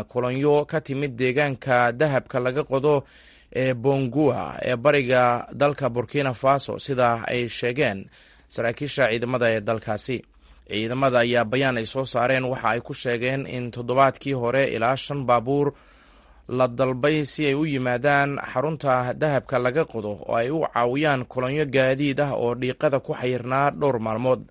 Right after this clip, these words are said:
Weerarka ayaa dhacay kadib markii kolonyadii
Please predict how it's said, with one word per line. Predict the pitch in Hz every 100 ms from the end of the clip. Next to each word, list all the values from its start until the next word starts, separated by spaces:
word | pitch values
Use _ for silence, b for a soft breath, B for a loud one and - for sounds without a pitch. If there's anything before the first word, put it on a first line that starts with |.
| b b b b b -
Weerarka | 127 139 135 117 123 117
ayaa | 117 117 120 117
dhacay | 113 110 143
kadib | 135 117
markii | 127 151 - 135 143
kolonyadii | - 131 131 151 139 135